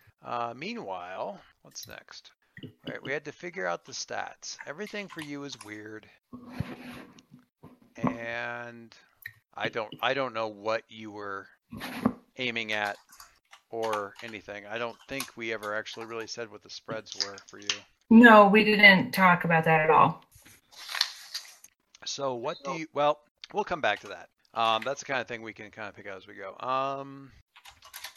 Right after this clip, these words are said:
Speaker 1: by default, you have zero psi, but your gear and moves might give you blah, blah, blah. Well, we'll worry about that. Um, you have barter according to your scavenge, which I remember everybody ended up with, like, a barter of two.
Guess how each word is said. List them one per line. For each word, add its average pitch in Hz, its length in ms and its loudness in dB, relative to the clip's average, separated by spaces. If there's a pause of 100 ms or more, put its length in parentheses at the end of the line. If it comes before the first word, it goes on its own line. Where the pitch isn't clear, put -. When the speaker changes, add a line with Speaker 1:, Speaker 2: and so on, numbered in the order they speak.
(400)
Speaker 1:
by - 100 -10
default, 180 640 -4
you 147 100 -14
have 123 320 -8 (220)
zero 139 460 -12
psi, 123 720 -8
but 104 100 -20
your 107 120 -16
gear 120 260 -14
and 113 80 -16
moves 110 200 -18
might 107 220 -14
give 104 140 -18
you 104 100 -18 (140)
blah, 95 100 -18
blah, 92 120 -20
blah. 113 460 -6 (200)
Well, 95 120 -18
we'll 92 120 -20
worry 95 200 -16
about 95 260 -18
that. 117 280 -6 (380)
Um, 92 400 -18 (140)
you 107 80 -20
have 98 140 -18
barter 107 460 -10
according 104 320 -16
to - 120 -20
your - 120 -20
scavenge, 123 600 -14
which - 280 -16
I 104 60 -10
remember 131 560 -2
everybody 120 560 -4
ended 110 220 -8
up 107 120 -8
with, 110 140 -16
like, 104 180 -12
a 104 40 -18
barter 101 400 -8
of - 160 -18
two. - 420 -16